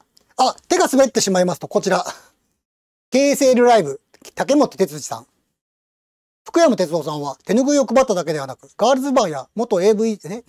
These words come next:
まあ、なんだろう、えー、政治資金を支出してるよ」って。発覚、立憲民主党、福山哲郎さんがセクシーな夏目奈々さん、お綺麗ですよね、の経営するバーに政治資金を支出。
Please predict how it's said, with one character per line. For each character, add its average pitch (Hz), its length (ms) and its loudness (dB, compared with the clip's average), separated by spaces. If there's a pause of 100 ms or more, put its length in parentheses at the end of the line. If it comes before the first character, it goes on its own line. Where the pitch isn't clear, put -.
(100)
ま 151 120 -6
あ、 170 60 -2
な 160 80 -2
ん 175 40 -4
だ 147 60 -10
ろ 110 160 -16 (420)
う、 165 60 -2
え 156 120 2
ー、 - 20 -
政 262 260 -2
治 294 80 -6
資 - 60 -10
金 226 140 -2
を - 40 -8
支 - 160 -10
出 165 220 -8
し - 80 -14
て 196 80 2
る 180 80 -2
よ」 180 60 -2
っ - 20 -10
て。 - 120 -20 (280)
発 190 160 -8
覚、 214 440 -2
立 277 160 -8
憲 185 200 -4
民 180 120 -8
主 - 100 -14
党、 156 260 -8 (160)
福 - 140 -4
山 226 180 0
哲 156 180 -14
郎 170 100 -10
さ 165 120 -12
ん 156 80 -14
が 151 180 -10 (200)
セ - 160 -4
ク - 100 -12
シ 208 160 -4
ー 156 100 -8
な 131 180 -12 (140)
夏 165 240 -8
目 262 100 4
奈 247 120 0
々 202 80 -4
さ 127 160 -16
ん、 - 60 -20 (280)
お - 80 -8
綺 175 120 -8
麗 165 80 -4
で 170 100 -6
す - 80 -10
よ 190 80 -4
ね、 226 160 -4 (160)
の 240 120 2
経 233 120 -2 (140)
営 214 40 0
す 226 100 -10
る 202 100 -4
バ 185 160 2
ー 135 40 -12
に 117 100 -20 (180)
政 247 220 -2
治 226 80 -6
資 - 60 -6
金 175 160 -8
を 123 60 -16
支 - 120 -14
出。 - 220 -20